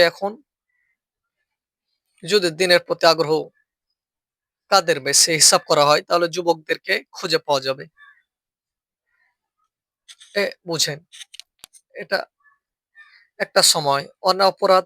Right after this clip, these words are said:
করার উপায় উপকরণ, পরিবেশ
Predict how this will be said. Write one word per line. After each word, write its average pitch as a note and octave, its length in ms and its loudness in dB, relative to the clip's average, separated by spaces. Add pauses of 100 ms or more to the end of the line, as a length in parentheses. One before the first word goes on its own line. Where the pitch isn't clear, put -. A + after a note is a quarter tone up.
করার E3+ 300 2 (920)
উপায় G3+ 320 4
উপকরণ, D3 440 -6 (1400)
পরিবেশ G3 400 2